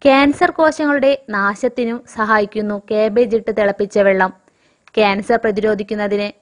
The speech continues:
മുൻപിൽ നിൽക്കുന്ന പച്ചക്കറിയാണ് കേബേജ്. എന്നും കേബേജ് കഴിക്കുന്നത് രോഗപ്രതിരോധ ശേഷി വർദ്ധിപ്പിക്കുകയും ക്യാൻസർ സെല്ലുകളെ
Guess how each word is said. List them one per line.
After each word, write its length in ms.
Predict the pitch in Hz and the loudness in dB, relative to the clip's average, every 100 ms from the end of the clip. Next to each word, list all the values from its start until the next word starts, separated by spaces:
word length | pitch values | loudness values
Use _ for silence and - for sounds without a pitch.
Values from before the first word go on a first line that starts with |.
| - 202 | -12 -6
മുൻപിൽ 380 | 208 214 254 277 | -2 0 2 2
നിൽക്കുന്ന 340 | 254 240 233 226 - - | 2 2 2 0 0 -4
പച്ചക്കറിയാണ് 760 | 208 - 202 220 233 208 202 202 214 | -4 -2 0 2 2 2 -2 -4 2
കേബേജ്. 500 | 190 185 185 185 - _ _ _ _ _ - 240 | 2 2 -2 -4 -18 _ _ _ _ _ 0 2
എന്നും 280 | 254 294 294 277 247 | 4 4 2 0 2
കേബേജ് 480 | 220 220 269 277 311 | 4 4 4 2 2
കഴിക്കുന്നത് 540 | 269 254 262 247 240 240 - 202 | 2 2 0 0 2 0 0 0
രോഗപ്രതിരോധ 720 | 208 208 220 254 254 240 240 233 233 | 2 4 2 0 0 2 0 0 0
ശേഷി 280 | 220 - 220 - 208 | -2 -2 -6 -2 -2
വർദ്ധിപ്പിക്കുകയും 840 | 196 233 240 226 220 202 202 202 - _ _ _ - | -2 -4 -6 -6 -4 -2 -2 -4 -12 _ _ _ 0
ക്യാൻസർ 460 | 247 240 247 320 311 | 2 4 0 -2 -2
സെല്ലുകളെ 400 | 302 277 269 254 | 0 2 2 4